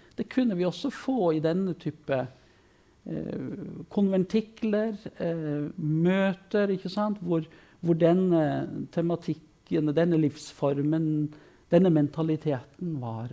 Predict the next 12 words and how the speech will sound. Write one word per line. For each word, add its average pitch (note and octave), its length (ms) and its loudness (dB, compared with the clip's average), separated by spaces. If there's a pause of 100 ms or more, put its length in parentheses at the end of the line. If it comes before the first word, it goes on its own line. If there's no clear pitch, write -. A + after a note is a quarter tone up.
var B2 160 -4
levende. A#2+ 480 -8
Her D#3 320 -6
hører C#3+ 340 -4
på C3+ 140 -10
en B2+ 100 -6
måte C#3+ 320 -8
den B2 220 -4
religiøse C#3 560 -6
elit-, B2+ 460 -10
eliten D3+ 420 -4
til. - 140 -10